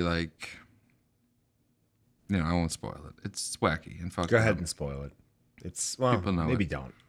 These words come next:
Speaker 2: Th-, it's a pretty famous story. We talked about it a little bit last week, but the documentary is actually excellent, and it's, for all, uh, like, all things considered, rather, it,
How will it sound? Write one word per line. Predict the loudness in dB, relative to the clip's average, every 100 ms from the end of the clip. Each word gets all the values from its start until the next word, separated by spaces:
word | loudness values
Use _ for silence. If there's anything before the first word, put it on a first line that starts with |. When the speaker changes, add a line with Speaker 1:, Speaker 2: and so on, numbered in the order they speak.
| -8
Speaker 2:
Th-, | -2
it's | 0 0
a | 2
pretty | 4 6
famous | 8 6 4
story. | 2 2 0 -2 -2
We | 0
talked | 4 4 4
about | 4
it | 4
a |
little | 4 4
bit | 4 2
last | 0 -2 -2
week, | -6
but | -6
the | 0
documentary | 4 4 4 4 6
is | 6
actually | 4 2 2
excellent, | 0 0 -2 -6 -8
and | -4 -4
it's, | 0 -2 -2 -8 -20 -20 _ _ -4
for | 6 8
all, | 10 10 8 4 -6 _ _ _ _ _ 0
uh, | 4 4 2 -2 -6 -16 0
like, | 0 4
all | 8 8
things | 8 4 4
considered, | 0 4 4 4
rather, | 0 -2 -6 -4
it, | -6